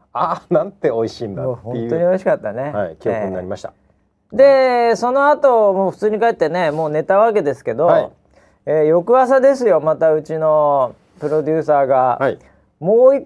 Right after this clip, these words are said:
Speaker 2: 個の方の、
Speaker 1: はい、新福菜館の方。
Speaker 2: 新福菜館の方も、なんで僕はもうね、もう夜でお腹いっぱいで、
Speaker 1: うん。
Speaker 2: そんな朝あんまいつも食わないんで、
Speaker 1: はい。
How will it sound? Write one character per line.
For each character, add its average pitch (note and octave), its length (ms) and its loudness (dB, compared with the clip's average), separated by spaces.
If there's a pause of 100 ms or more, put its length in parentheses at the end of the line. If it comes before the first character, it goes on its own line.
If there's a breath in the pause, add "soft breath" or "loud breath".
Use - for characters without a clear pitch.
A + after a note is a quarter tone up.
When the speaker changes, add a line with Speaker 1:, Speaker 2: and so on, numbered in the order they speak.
Speaker 2:
個 F#3+ 200 0
の D#3+ 100 -2
方 C#3+ 240 2
の、 F#2+ 380 -4
Speaker 1:
は A#2 100 -4
い、 F2 80 -10 (220)
新 - 160 -8
福 - 160 -14
菜 G2+ 160 -6
館 E2 120 -12
の E2 80 -16
方。 D#2+ 160 -18 (120)
Speaker 2:
新 G#3 320 -6
福 - 180 -16
菜 A#3 300 2
館 G3+ 240 4
の E3 120 -2
方 D3+ 280 0
も、 B2+ 480 0 (360 soft breath)
な C#3+ 120 -4
ん - 20 -2
で C#3 60 -2
僕 F3 240 0
は D4+ 120 6
も E4+ 140 2
う A3+ 60 2
ね、 D#3 200 0
も A#2+ 380 -4
う G#2 80 -10
夜 G#3 280 0
で D#3 60 0
お B2 120 0
腹 D3 240 -2
い - 20 0
っ D#3+ 40 -2
ぱ E3 140 -2
い E3 40 2
で、 - 20 2
Speaker 1:
う D#3+ 40 -2
ん。 - 40 -4
Speaker 2:
そ - 160 -10
ん F3 80 -8
な F3 200 0
朝 G#3+ 180 -2
あ B2 220 -6
ん C3 60 -6
ま C3+ 100 -6
い D3 60 -4
つ C#3 80 -12
も G#2+ 60 -12
食 G#2 160 -10
わ C3+ 120 -2
な A#2+ 120 -8
い E2+ 40 -12
ん D#2 60 -16
で、 D#2 220 -16
Speaker 1:
は G2+ 100 -8
い。 D#2 80 -16